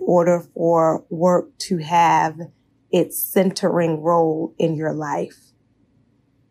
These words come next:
You also want to consider, are you even comfortable relaxing? Are you even comfortable resting?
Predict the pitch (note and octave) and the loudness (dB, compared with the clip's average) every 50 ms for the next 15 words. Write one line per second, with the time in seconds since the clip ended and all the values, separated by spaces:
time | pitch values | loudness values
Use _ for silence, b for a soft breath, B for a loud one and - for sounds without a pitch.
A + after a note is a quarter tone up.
0 | _ _ _ _ _ - - - - - G3+ G3+ G#3 G3 - - G3+ G3 F#3+ F#3 | _ _ _ _ _ -8 -4 0 2 4 4 4 4 2 2 4 4 4 4 4
1 | F3 F3+ F#3 F#3 - - - G#3 G3 - - G#3 G3 F#3 - - - - E3 D#3 | 2 2 0 0 0 -4 -4 -4 -4 -4 -2 0 0 0 0 0 -2 -2 0 0
2 | D#3 D#3+ E3+ F#3+ G3+ - _ _ _ _ _ _ _ _ _ _ _ _ _ - | 0 0 0 -2 -4 -8 _ _ _ _ _ _ _ _ _ _ _ _ _ 2
3 | F3 F3+ F3+ F3+ F#3 F3 E3+ F3+ F#3 F3+ F3+ F3+ F3+ - - - G#3+ G#3+ G#3+ F#3+ | 4 4 4 4 2 0 -2 -4 -4 -4 -4 -4 -6 -6 -4 -2 0 0 2 2
4 | G3+ G3 G3+ F#3+ - - - A3+ A3+ A#3 A3+ - - G#3+ G3 F3+ F#3 F3 E3+ E3 | 2 0 0 0 -4 -4 -2 0 0 0 -2 -2 -2 -2 0 2 2 2 2 2
5 | E3+ E3 - - _ - D#3+ E3+ E3+ E3 E3 D#3+ D3 D3 C#3+ C#3+ - - - - | 2 0 -2 -6 _ -10 -8 -4 -2 0 2 2 2 2 0 -2 -4 -6 -4 -4
6 | - - - - - - _ _ _ _ _ _ _ _ _ _ _ _ _ _ | -4 -6 -6 -10 -14 -18 _ _ _ _ _ _ _ _ _ _ _ _ _ _
7 | - - E3 F3 E3+ F3 - - - G3+ G3+ G3 F#3+ F#3 F3+ F3+ - - G#3+ G3+ | -10 -6 -4 -4 -2 -4 -4 -2 0 2 2 4 4 2 0 -2 -4 0 0 0
8 | G3+ G3 - - G3 F#3 - F3 E3+ D#3+ D#3 D3 D#3 D#3+ E3 E3+ F3 - - - | 0 0 0 -2 -2 0 2 2 2 2 0 -2 -2 0 0 0 0 -2 -4 -2
9 | - E3 D#3+ D3 - - - - - | 0 0 0 0 -2 -4 -8 -10 -14